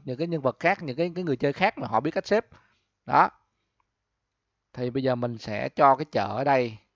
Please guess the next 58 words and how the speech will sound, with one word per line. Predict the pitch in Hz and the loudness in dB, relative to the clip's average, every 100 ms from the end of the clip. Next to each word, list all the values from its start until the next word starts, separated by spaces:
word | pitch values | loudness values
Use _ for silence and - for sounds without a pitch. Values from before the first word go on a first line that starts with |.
| _ _ _ _ - | _ _ _ _ -4
Ở | 143 | 2
đây | 135 | 2
cũng | |
chưa | 139 151 | 2 2
đẹp | 117 | 2
đâu | 113 | 0
nhá. | 135 147 - | -4 -6 -10
Ở | 220 | -8
đây | |
chưa | 123 - | -6 -4
đẹp | 120 - | -4 -4
đâu | 135 | -8
nhá. | 143 _ _ _ _ _ _ _ _ _ _ - | -8 _ _ _ _ _ _ _ _ _ _ -6
Nếu | 160 | -2
mà | |
được | 139 117 | -2 -4
thì | 117 | -8
mình | 110 | -10
sẽ | 127 | -8
để | 120 107 | -8 -6
nó | 151 | -6
vị | 135 | -8
trí | - | -8
này. | 151 135 104 _ _ _ _ _ - | -6 -6 -8 _ _ _ _ _ 0
Còn, | 135 135 135 | 8 8 8
à, | 135 135 135 135 | 4 4 6 4
lúc | 196 | 4
mà | 202 | 6
mới | 156 | 4
vô | 196 | 6
game | 156 160 151 | 6 6 4
á, | |
thì | 165 | 2
anh | 135 147 | 0 0
em | 143 | 0
cũng | 147 | 2
biết | 196 | 2
là | 151 | 4
đây | 139 | 4
nó | 143 | 2
hướng | 175 175 | 0 -2
dẫn | 110 160 | -2 0
là | 135 117 117 120 | 2 2 0 0
anh | 127 | 0
em | 139 135 | 0 0
để | 107 120 | -2 -2
cái, | 170 | -2
cái, | 175 180 | -4 -6
cái, | 165 175 | -6 -6
cái, | 165 170 | -6 -6
cái, | 165 151 143 _ _ _ - | -4 -4 -6 _ _ _ -10
cái, | 160 170 | -6 -6
cái | - | -2
trạm | 110 107 | -4 0
xá | 147 151 | 4 4
ở | 185 | 4
đây | 143 | 0
nè. | 117 | -2